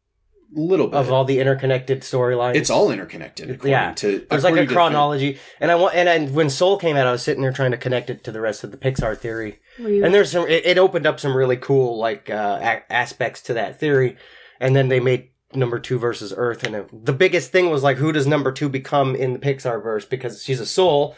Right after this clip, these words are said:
Speaker 2: Now she's gonna be embodied.
Speaker 1: Mm-hmm.
Speaker 2: And there was a lot of theories, like, does she become,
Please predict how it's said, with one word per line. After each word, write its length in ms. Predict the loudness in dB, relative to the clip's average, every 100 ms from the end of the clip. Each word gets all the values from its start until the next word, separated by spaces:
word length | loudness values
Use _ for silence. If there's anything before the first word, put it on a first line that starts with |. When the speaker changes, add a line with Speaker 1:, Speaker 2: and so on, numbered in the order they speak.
| _
Speaker 2:
Now 200 | -2 0
she's 200 | 0 -2
gonna 160 | -2 -2
be 260 | 0 0 0
embodied. 640 | -2 0 2 2 -2 -8 _ -8
Speaker 1:
Mm-hmm. 440 | -6 -4 -6 -2
Speaker 2:
And 100 | 2
there 100 | 2
was 100 | 2
a 20 | 2
lot 140 | 2
of 60 | 2
theories, 180 | 2
like, 140 | 0 -2
does 100 | -2
she 100 | -2
become, 680 | -4 0 2 2 2 -2